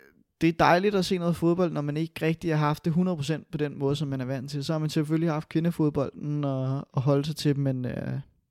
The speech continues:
men det er rart, at der, at der ligesom er, er noget på det niveau også, øh, der, der er kommet tilbage igen, fordi, øh, det er sådan noget, jeg savner.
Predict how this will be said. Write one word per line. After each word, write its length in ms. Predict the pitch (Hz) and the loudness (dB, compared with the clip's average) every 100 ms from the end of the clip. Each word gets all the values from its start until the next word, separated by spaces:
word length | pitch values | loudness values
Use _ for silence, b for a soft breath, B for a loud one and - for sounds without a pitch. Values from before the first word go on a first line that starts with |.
| - | -6
men 200 | 135 131 | -4 2
det 160 | 139 | 4
er 120 | 139 | 6
rart, 240 | 160 170 165 | 4 2 2
at 220 | 160 - | -4 0
der, 360 | 151 139 135 131 - | 0 2 0 -4 -6
at 280 | - 147 - | -2 0 2
der 60 | |
ligesom 420 | 143 147 165 156 | 2 2 0 -2
er, 200 | 131 131 - 156 _ _ - | -4 -6 -8 -12 _ _ 0
er 120 | 151 | 2
noget 260 | 151 156 | 4 2
på 80 | 160 | 2
det 180 | 143 151 | -2 -2
niveau 340 | 165 143 139 120 | -2 -4 -6 -4
også, 420 | 139 - - - _ | -6 -10 -16 -20 _
øh, 220 | - 143 - - - - | -8 -6 -6 -10 -12 -10
der, 140 | 139 - | -10 -10
der 60 | 127 | -10
er 60 | 131 | -10
kommet 320 | - 131 131 | -8 -8 -10
tilbage 320 | - 127 127 | -10 -8 -8
igen, 300 | - 120 131 | -8 -12 -14
fordi, 420 | - 135 - - - | -14 -16 -12 -10 -8
øh, 180 | - 139 B B B B B B B B | -8 -12 B B B B B B B B
det 100 | 151 | 4
er 40 | 160 | 4
sådan 120 | 156 | 4
noget, 180 | 143 113 | 2 2
jeg 140 | 113 | 0
savner. 400 | - 107 95 196 | -4 -8 -10 -14